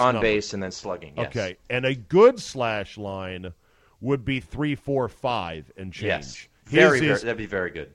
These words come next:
Speaker 2: That'd be ve-, okay, but his is two three four, and it's a
Speaker 1: Right.
Speaker 2: low four at that.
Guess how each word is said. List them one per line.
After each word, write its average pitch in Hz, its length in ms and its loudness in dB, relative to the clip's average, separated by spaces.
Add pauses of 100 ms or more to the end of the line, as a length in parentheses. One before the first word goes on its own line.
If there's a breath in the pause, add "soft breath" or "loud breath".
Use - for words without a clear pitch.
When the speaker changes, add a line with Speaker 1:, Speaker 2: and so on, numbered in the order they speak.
Speaker 2:
That'd 143 260 0
be 147 80 -6
ve-, 135 80 -10
okay, 127 160 -6
but 113 120 -4
his 151 260 2
is 123 160 -6
two 151 560 0 (120)
three 131 400 -4
four, 92 720 -6
and 110 140 -6
it's 110 140 -6
a 120 60 -4
Speaker 1:
Right. 87 100 -6
Speaker 2:
low 135 260 4
four 71 400 -12 (360)
at 95 220 -10
that. 82 320 -14